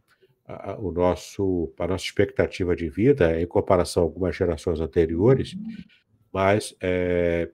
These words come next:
antes do pecado, a vida era eterna, não havia morte, não havia declínio nem de força, né? E esse declínio foi acontecendo aos poucos.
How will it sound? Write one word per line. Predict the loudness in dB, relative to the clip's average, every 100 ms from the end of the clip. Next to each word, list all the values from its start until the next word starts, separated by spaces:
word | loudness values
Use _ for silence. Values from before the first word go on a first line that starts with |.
| _
antes | 4 4 4 0 -10
do | -6
pecado, | -4 -2 2 4 4 0 -4 -6
a | -6
vida | -4 0 0
era | 0
eterna, | -2 2 2 2 -2 -12 -18 _ -10
não | -6
havia | -2 -2 0
morte, | 2 0 0 -8
não | -12
havia | -8 -4 -4 -4 _ -20 _ _ _ 2
declínio | 2 4 0 0
nem | 0
de | 0 -4
força, | 0 0 0 -8 -12 -4
né? | -4 -2
E | -2
esse | -2 0
declínio | -2 0 0 0
foi | 2
acontecendo | 2 2 0 -4 -4 0 0
aos | 0 -4
poucos. | 2 4 4 0 -14 -12 -18